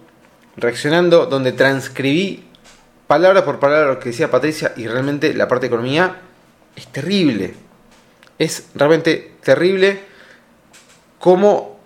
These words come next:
no puede, eh, y, o le cuesta muchísimo armar una oración que tenga un sentido, pero un sentido concreto. O sea, evidentemente dice palabras que las tiene recontra mega coacheadas,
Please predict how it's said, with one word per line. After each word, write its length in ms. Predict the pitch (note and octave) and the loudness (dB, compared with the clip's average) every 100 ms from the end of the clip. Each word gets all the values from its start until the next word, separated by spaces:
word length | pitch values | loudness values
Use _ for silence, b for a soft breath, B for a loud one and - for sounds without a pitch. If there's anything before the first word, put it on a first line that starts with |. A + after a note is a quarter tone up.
| - | -6
no 420 | C#3+ E3 F#3+ F#3 | 0 2 2 2
puede, 640 | E3 F3+ F#3+ G3+ - - - | 4 6 6 4 0 -8 -6
eh, 360 | C#3 C3 A#2+ - | -2 0 -2 -4
y, 160 | A#2+ - | -6 0
o 160 | B2 | 2
le 140 | A#2+ A#2+ | 2 2
cuesta 280 | F3+ F3 F3 | 0 2 0
muchísimo 680 | C3+ F3+ F3 G#3 G3+ - B B - | -2 -4 -4 -2 -2 -4 B B -4
armar 320 | B2+ C3 F#3+ | -2 0 0
una 180 | F#3+ C#3+ | 2 2
oración 400 | B2 - G3+ G3 | 2 0 -4 -4
que 120 | C3+ | -4
tenga 280 | D3 D#3+ E3 | -4 -2 -2
un 320 | C#3+ D#3 E3+ | -2 -2 -4
sentido, 800 | - - C3 C3 F#3 D#3+ G#2+ G2+ - _ _ _ _ _ | -4 -4 -4 -4 -4 0 0 -2 -12 _ _ _ _ _
pero 140 | A#2+ | -4
un 80 | C#3+ | -4
sentido 400 | C#3 C#3+ F#3 F#3 | -4 0 0 0
concreto. 720 | A#2+ A2 A2 F3+ F3 - F#2+ - - _ _ | -2 -2 -4 2 2 2 -4 -8 -20 _ _
O 100 | - | -18
sea, 300 | - B2 G2+ B B B B B _ _ _ _ _ | -4 0 0 B B B B B _ _ _ _ _
evidentemente 520 | A#2 D3 F3 F#3+ F#3 | -2 0 0 0 2
dice 280 | E3+ F3 E3 | 2 2 0
palabras 800 | E3 D3 E3 D3+ A2+ G#2 - - - | 2 4 6 4 4 0 -6 -16 -6
que 100 | A2+ | -4
las 120 | G#2+ | -2
tiene 200 | D3+ C3+ | -2 0
recontra 400 | A#2+ C3+ C3+ C3 | 2 0 0 0
mega 260 | C#3 C3+ B2+ | 0 0 0
coacheadas, 720 | B2 B2 F#3+ F3 G3+ G3+ | -2 2 4 6 4 0